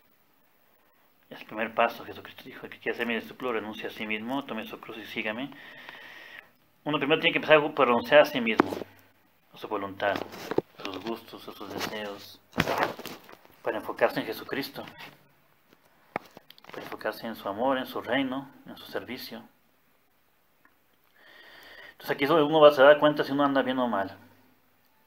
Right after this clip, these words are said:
Por ejemplo, la salud. Si uno <clears throat> deja la salud a la voluntad de Dios y uno se dedica a servir a Dios, sin afanarse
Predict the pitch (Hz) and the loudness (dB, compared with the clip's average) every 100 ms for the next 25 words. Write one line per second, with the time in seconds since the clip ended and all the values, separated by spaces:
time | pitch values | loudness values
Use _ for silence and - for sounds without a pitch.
0 | - - - - - - - _ _ _ | -20 -20 -16 -16 -14 -14 -14 _ _ _
1 | 123 110 120 117 101 104 98 117 113 131 | -2 0 0 -2 -2 -2 2 0 2 -2
2 | - - - - _ _ _ - - - | -4 -14 -18 -20 _ _ _ -20 -20 -20
3 | - - - _ _ _ _ _ _ _ | -20 -20 -20 _ _ _ _ _ _ _
4 | _ _ _ _ _ - - - - 165 | _ _ _ _ _ -20 -20 -14 0 4
5 | 190 196 - - 196 156 147 185 156 143 | 8 6 6 4 6 6 8 8 8 8
6 | 160 151 127 113 110 143 151 123 131 117 | 10 12 10 6 4 6 6 6 6 6
7 | - - 127 151 139 110 117 135 - 113 | 2 -8 -4 -4 2 0 2 -4 -2 -2
8 | 120 117 113 135 147 - - _ _ - | 0 0 2 0 -2 -12 -14 _ _ 0
9 | 185 175 - 127 151 180 - 127 110 107 | 4 6 6 4 6 4 2 -6 -8 -10